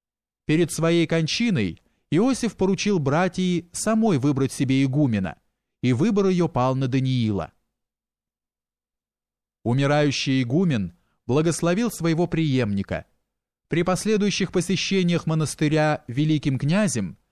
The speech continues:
Даниил сумел приобрести его расположение, а теперь, несмотря на всё ещё далеко не старые годы,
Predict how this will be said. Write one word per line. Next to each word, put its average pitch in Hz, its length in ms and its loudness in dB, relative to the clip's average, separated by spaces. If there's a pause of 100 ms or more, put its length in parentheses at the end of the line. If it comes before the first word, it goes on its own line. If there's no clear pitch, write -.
(220)
Даниил 170 400 2
сумел 208 360 2
приобрести 180 560 0
его 156 280 2
расположение, 165 1000 0 (240)
а 117 140 0
теперь, 165 400 2
несмотря 131 560 0
на 135 100 -2
всё 147 240 0
ещё 135 240 0
далеко 131 640 0
не 131 140 -2
старые 123 500 0
годы, 120 460 0